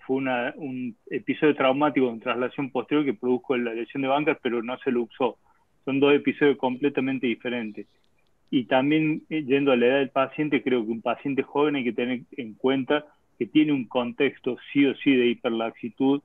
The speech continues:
por falta de desarrollo, que en el tiempo, entre los dieciséis y los veinte años, muchas veces se va a perder esa condición y se va a,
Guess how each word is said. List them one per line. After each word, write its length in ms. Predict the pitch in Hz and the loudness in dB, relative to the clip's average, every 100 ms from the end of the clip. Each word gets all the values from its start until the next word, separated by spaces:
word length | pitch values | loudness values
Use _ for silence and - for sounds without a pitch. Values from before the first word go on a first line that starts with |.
| _ _ - | _ _ -12
por 160 | 110 | -12
falta 300 | - 127 120 | -4 -2 2
de 180 | 117 110 | 0 0
desarrollo, 680 | - 127 120 135 131 143 156 _ _ _ - | -2 -2 0 0 2 2 0 _ _ _ -2
que 120 | 123 | 0
en 100 | 123 | 0
el 200 | 113 104 | -4 -4
tiempo, 540 | 135 143 143 135 120 170 | 2 4 4 2 2 0
entre 280 | 113 117 | -8 -6
los 160 | 113 104 | -6 -6
dieciséis 580 | 117 107 120 - 135 131 | -6 -6 -8 -2 2 4
y 20 | |
los 160 | 117 101 | 2 0
veinte 320 | 127 120 135 | -2 0 2
años, 320 | 143 143 120 _ _ - | 2 2 -2 _ _ -10
muchas 320 | 127 123 120 | -6 -4 2
veces 260 | 135 123 123 | 2 2 -2
se 60 | 139 | 0
va 80 | 135 | 2
a 100 | - | 2
perder 420 | 131 131 147 143 | 0 2 2 2
esa 220 | 139 127 | 0 -2
condición 720 | - 123 123 123 - 143 151 - _ _ | -6 -4 -2 -2 0 0 0 -6 _ _
y 80 | - | -12
se 120 | - | -4
va 140 | 127 131 | 0 2
a, 180 | 135 | 0